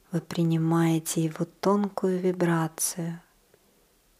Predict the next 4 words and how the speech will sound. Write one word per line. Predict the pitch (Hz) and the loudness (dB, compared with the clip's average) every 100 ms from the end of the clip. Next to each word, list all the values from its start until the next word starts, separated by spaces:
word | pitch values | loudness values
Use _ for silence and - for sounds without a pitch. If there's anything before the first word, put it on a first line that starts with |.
| _ _ _ _ _ _ | _ _ _ _ _ _
и | 190 | 0
становитесь | - - 196 202 220 208 202 190 180 | 0 4 4 4 2 0 2 0 2
другим | 175 175 170 180 175 | 0 -2 0 0 0
человеком, | - 170 170 165 160 160 - 175 175 | -2 0 0 0 -2 -6 -8 -10 -12